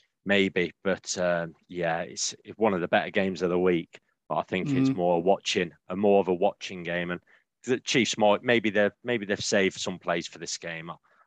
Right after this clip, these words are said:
Speaker 1: I don't like that saying, "Save your plays for certain
Speaker 2: <laughs>
Speaker 1: games," because there's no, there's no time for tomorrow, and that your, your playing, your season could be over. So I think you do what you gotta do to win games then. Um, Titans, Rams, obviously the,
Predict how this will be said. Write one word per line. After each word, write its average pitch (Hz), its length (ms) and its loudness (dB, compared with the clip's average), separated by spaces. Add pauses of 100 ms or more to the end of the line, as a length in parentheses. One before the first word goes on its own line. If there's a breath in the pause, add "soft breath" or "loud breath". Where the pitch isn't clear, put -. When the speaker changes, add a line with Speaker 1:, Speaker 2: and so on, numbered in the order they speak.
(200 soft breath)
Speaker 1:
I 101 40 0
don't 110 200 4
like 104 220 6
that 98 180 -2
saying, 98 480 0
"Save 98 340 0
your 87 120 -12
plays 92 360 0
for 95 140 -8
certain 92 400 0
Speaker 2:
<laughs> 90 100 -2
Speaker 1:
games," 90 200 -6
because 90 600 -2 (320)
there's 87 160 -4
no, 98 280 2
there's 90 240 -4
no 104 180 2
time 98 340 2
for - 140 -6
tomorrow, 90 640 2
and 85 160 -4
that 85 180 -4
your, 87 140 -4 (120)
your 85 120 -16 (120)
playing, 92 380 0
your 80 60 -10
season 85 400 -8
could - 180 -14
be 87 140 -8
over. 85 320 -6
So - 200 -12
I - 640 -14
think 82 200 -12
you 85 80 -10
do 92 200 0
what 78 180 -2
you 71 60 -16
gotta 78 200 -4
do 85 160 -4
to - 160 -10
win 82 180 -4
games 78 320 -12
then. 87 260 -2 (960)
Um, 139 400 6
Titans, 143 520 4
Rams, 135 380 2
obviously 123 420 0
the, 117 220 2